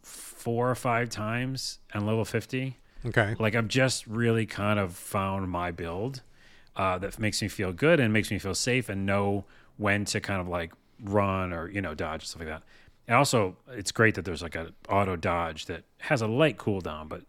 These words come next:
Speaker 1: you can always get yourself out of trouble. Um, and then I also, yeah, I just think that, like, I'm probably in the last four sections of the game. So there's, like, six, seven chapters. I forget how many chapters,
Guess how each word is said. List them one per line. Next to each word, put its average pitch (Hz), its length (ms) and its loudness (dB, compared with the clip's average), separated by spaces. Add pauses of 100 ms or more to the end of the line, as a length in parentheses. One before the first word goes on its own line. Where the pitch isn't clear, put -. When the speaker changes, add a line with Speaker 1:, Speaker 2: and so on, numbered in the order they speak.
(300)
Speaker 1:
you 135 100 -4
can 151 120 8
always 120 200 6
get 107 140 -2
yourself - 320 -4
out 82 100 -6
of 76 40 -16
trouble. - 420 -8 (560)
Um, 104 480 0 (120)
and 147 120 0
then 185 80 6
I 196 40 8
also, 196 200 6
yeah, 180 180 8
I 113 40 6
just 107 200 0
think 113 160 0
that, 110 180 2
like, 101 260 0
I'm 110 280 2
probably 113 260 2
in 110 60 0
the 107 80 0
last 98 640 0 (560)
four 151 800 4
sections 147 460 0
of 151 100 2
the 156 60 0
game. 160 340 2
So 131 180 0
there's, 107 180 0
like, 101 140 0 (640)
six, - 340 -6
seven 143 380 -4
chapters. 143 420 -4
I 131 60 -4
forget 113 160 -4
how 110 80 0
many 101 120 -2
chapters, 104 500 -4